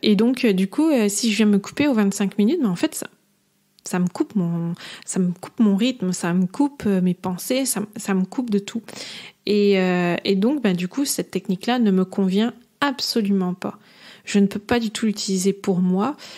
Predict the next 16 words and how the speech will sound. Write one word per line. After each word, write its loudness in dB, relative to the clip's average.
euh, 2
sauf -2
les 2
journées 2
où 0
j'ai -2
énormément 2
de 2
choses 0
à -2
faire -2
et -2
que -2
chaque 0
vingt-cinq 0
minutes 2